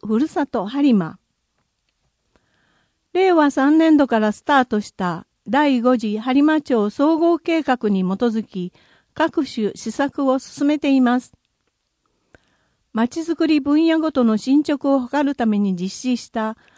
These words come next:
満足度調査の結果の一部を報告します。多くの皆さんからご回答をいただき、ありがとうございました。全調査結果は、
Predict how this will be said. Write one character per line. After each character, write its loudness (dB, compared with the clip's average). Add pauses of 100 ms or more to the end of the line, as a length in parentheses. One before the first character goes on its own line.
(300)
満 4
足 0
度 -2
調 0
査 -2
の 2
結 -8
果 -2
の 4
一 0
部 0
を -4
報 2
告 0
し -6
ま 0
す。 -12 (1300)
多 6
く 0
の 4
皆 2
さ 0
ん 0
か 0
ら 0
ご 2
回 0
答 4
を 8
い 0
た 0
だ 2
き、 -10 (220)
あ 2
り 4
が 2
と 2
う 2
ご 0
ざ 0
い 2
ま 2
し -18
た。 -8 (1080)
全 2
調 2
査 -2
結 -2
果 -2
は、 -2